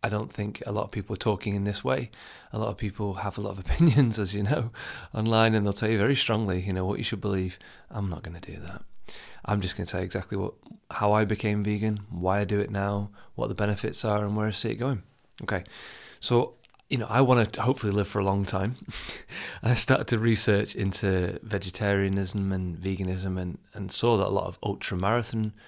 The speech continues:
runners and endurance athletes and people that are very fit and lived a long, healthy life seem to be vegan. And I thought, "Okay, that's something I might try, you know, maybe one day."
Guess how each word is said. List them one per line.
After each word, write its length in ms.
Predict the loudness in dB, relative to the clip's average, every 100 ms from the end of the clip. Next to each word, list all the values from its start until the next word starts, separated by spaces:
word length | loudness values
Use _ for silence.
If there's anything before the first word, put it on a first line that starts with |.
| -18 -2
runners 280 | 0 0 -2
and 80 |
endurance 400 | -4 0 2 2
athletes 460 | 0 0 -2 -2 -2
and 160 | -4 -4
people 260 | -8 -6
that 140 | -6 -6
are 60 | -10 -18 -20 _
very 140 | -4
fit 320 | -2 2 2
and 100 | 2
lived 140 | -2 -2
a 40 |
long, 200 | 0 0
healthy 300 | 0 -2 -2
life 480 | 0 0 0 -4 -12 -20 -20 -20 -20 -20 -8
seem 380 | 0 4 4 4
to 240 | 2 2
be 220 | 4 2
vegan. 420 | 6 6 6 2 -2 -10 _ _ _ _ -4
And 500 | 0 2 0 -2 -2 -4 -4
I 160 | -2 0
thought, 260 | 0 -2
"Okay, 140 | -2 -4
that's 140 | -2
something 260 | -2 -2 0
I 20 |
might 200 | -2 -4
try, 400 | -2 -2 -2 -4
you 80 | -6
know, 60 |
maybe 240 | -4 -4 -4
one 200 | -4 -2
day." 200 | -4